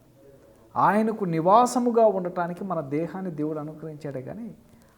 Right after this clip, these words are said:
అపవిత్రముగా జీవించటానికి కాదు. అయితే లోకంలో చాలామంది ఈ ధనాపేక్ష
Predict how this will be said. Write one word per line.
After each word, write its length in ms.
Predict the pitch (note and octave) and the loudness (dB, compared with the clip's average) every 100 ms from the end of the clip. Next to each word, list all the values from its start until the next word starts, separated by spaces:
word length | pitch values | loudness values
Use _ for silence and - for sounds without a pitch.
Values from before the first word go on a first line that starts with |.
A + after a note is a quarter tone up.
| _ | _
అపవిత్రముగా 840 | C3+ - A#3 B3 - B3+ B3+ A#3+ | 2 6 4 4 4 4 6 2
జీవించటానికి 680 | A#3 F#3 A3 G#3+ A3 G#3 G3+ | 2 0 -2 -4 -4 -4 -4
కాదు. 240 | - C#3+ - - _ _ _ _ _ _ _ _ _ _ | -6 -10 -10 -20 _ _ _ _ _ _ _ _ _ _
అయితే 160 | F#3+ G#3 | -2 0
లోకంలో 840 | D#3+ A3 B3 C#4 C4+ C4 B3 A#3+ - | 4 4 4 0 2 4 2 0 -2
చాలామంది 540 | F#3 A3+ A#3 A3+ G#3+ | 0 0 0 -4 -4
ఈ 260 | A3 G#3+ F#3+ | -8 -6 -6
ధనాపేక్ష 840 | D3 D#3 D#3+ A3 A#3 G#3 G3+ - | -4 -4 -4 -6 -4 -4 -6 -8